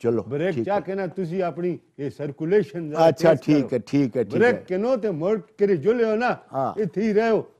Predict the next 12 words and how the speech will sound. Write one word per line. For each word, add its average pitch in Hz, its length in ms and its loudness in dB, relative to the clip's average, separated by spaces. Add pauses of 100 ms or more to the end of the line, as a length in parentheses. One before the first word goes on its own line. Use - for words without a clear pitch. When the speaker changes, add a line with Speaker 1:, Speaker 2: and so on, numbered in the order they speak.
Speaker 2:
आज 175 220 -2
बड़ा 185 200 -4
मजे 180 320 -4
ना 180 140 -8
प्रोग्राम 139 640 -8
है। 139 60 -12
हाँ। 147 320 -4
Speaker 1:
नसवार 165 280 2
दी 185 140 -4
डब्बी 165 300 2
कढो। 151 280 2
Speaker 2:
कित्थे? - 460 -14